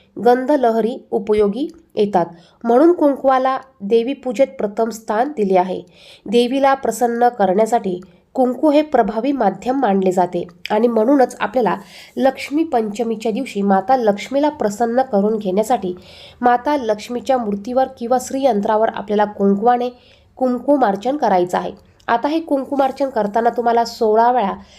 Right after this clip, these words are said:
श्री सुक्तमचं पठण करायचं आहे. तुम्हाला खूप फायनान्शियल प्रॉब्लेम असतील, पैशाच्या समस्या असतील, कर्जबाजारी असेल,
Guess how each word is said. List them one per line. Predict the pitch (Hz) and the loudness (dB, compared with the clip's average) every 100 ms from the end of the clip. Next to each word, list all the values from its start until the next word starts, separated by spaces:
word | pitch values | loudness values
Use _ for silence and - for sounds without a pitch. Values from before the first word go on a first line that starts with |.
| - _ | -20 _
श्री | - 294 330 | -6 2 2
सुक्तमचं | 330 262 - 247 233 226 | 2 -2 0 0 0 -2
पठण | 226 202 202 269 | -4 -4 -4 -2
करायचं | 233 185 180 185 | 2 2 2 -2
आहे. | 175 - _ | -4 -10 _
तुम्हाला | 208 220 226 233 233 _ _ _ _ _ _ _ _ - | -2 2 2 0 -8 _ _ _ _ _ _ _ _ 0
खूप | 349 370 - | 0 0 -4
फायनान्शियल | 262 254 269 269 285 269 | -2 2 2 0 -2 -2
प्रॉब्लेम | 269 226 220 226 | 2 0 0 -4
असतील, | 214 240 226 | -4 -6 -4
पैशाच्या | 214 202 214 214 | -2 -2 -2 -4
समस्या | 220 208 196 196 220 | -4 -2 -4 -2 -4
असतील, | - 202 - 175 - | -2 -4 -4 -8 0
कर्जबाजारी | 214 208 262 233 202 220 220 | 0 2 2 2 2 0 -2
असेल, | 220 220 214 | -4 -4 -8